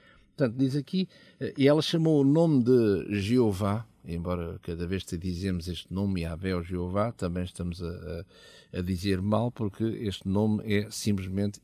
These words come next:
impronunciável, não é? Não, não sabe como é que se, eh, para ser mais fácil, eh, pois bem, eh, dir-se-á, adjudicar-se-á, digamos, este nome como sendo Adonai, o, o Deus de uma forma, de uma forma geral.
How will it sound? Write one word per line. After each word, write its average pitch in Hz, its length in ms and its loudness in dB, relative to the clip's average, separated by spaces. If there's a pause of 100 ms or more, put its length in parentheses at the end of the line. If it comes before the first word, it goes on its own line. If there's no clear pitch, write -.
(140)
impronunciável, 101 1160 -4 (120)
não - 100 -14
é? - 40 -14 (120)
Não, 90 360 -14
não 82 120 -12
sabe 95 320 -10
como 80 300 -6
é 80 60 -6
que - 120 -20
se, - 340 -10 (500)
eh, - 240 -14
para 87 120 -4
ser 92 280 -4
mais 92 240 -2
fácil, 120 520 -2 (400)
eh, - 220 -14
pois 95 160 -2
bem, 104 320 0
eh, 92 380 -4
dir-se-á, 104 680 0 (440)
adjudicar-se-á, 98 960 2
digamos, 101 420 0
este 98 260 -2
nome 110 320 2
como 92 260 -4
sendo 95 460 -4
Adonai, 95 640 -2
o, 80 840 -14
o - 20 -8
Deus 110 260 0
de 101 40 -8
uma 90 120 -2
forma, 87 440 -6
de 87 60 -8
uma 90 160 -4
forma 90 360 -4
geral. 80 460 -6